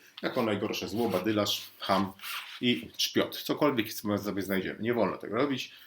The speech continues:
Nie można się podzielić wątpliwościami w środowisku spadochronowym. Jest się wtedy wyautowanym. Ale takie jednostki są.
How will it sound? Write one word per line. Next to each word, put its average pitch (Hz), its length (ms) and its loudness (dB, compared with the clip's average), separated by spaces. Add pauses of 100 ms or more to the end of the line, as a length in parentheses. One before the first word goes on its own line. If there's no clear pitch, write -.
(120)
Nie 117 100 2
można 123 280 0
się 113 100 -2
podzielić 104 340 2
wątpliwościami 98 600 0
w - 40 -8
środowisku - 340 -6
spadochronowym. - 600 -8
Jest 107 120 -8
się - 100 -10
wtedy 98 200 -4
wyautowanym. 87 520 -6 (1000)
Ale 196 220 8
takie 139 260 4
jednostki 101 520 2
są. 113 240 0